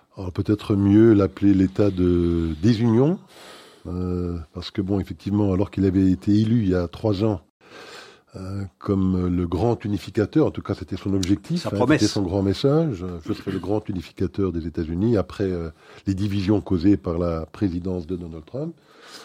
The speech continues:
Speaker 1: son discours, euh, était, je pense, tout le contraire d'un discours d'union, hein,
Speaker 2: Ouais.
Speaker 1: puisqu'il a passé, euh, tout clair de son temps à s'en prendre à son prédécesseur. Je crois qu'il n'a jamais, euh,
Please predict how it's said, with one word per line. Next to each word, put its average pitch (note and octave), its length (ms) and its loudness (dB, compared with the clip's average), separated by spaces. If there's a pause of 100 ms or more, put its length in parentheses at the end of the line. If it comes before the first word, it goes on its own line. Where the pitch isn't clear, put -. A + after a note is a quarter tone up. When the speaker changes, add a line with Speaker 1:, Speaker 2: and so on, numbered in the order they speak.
(200)
Speaker 1:
son F2+ 160 -16
discours, G#2 540 -6
euh, E2+ 200 -8 (760)
était, F#2+ 320 0
je E2 80 -6
pense, A#2+ 340 -8
tout D#3 80 -2
le C3+ 60 0
contraire A#2 480 0
d'un F#2 100 -2
discours F2 380 -2
d'union, G#2+ 400 0 (180)
hein, F#2+ 140 -10
Speaker 2:
Ouais. C3 80 -4
Speaker 1:
puisqu'il F#2+ 280 -6
a F2 60 -6
passé, - 320 -8
euh, E2 400 -2 (200)
tout - 100 -16
clair G#2 200 -2
de F2 120 -4
son F2+ 200 -6
temps F#2+ 440 -2
à D#2+ 60 -10
s'en F2+ 180 -6
prendre F2+ 340 -6
à F2 60 -6
son F#2+ 160 -10
prédécesseur. A2 760 -4
Je C#3 60 -8
crois G2+ 140 -6
qu'il F#2+ 120 -8
n'a F2+ 80 -6
jamais, G2 340 -2
euh, E2+ 140 -4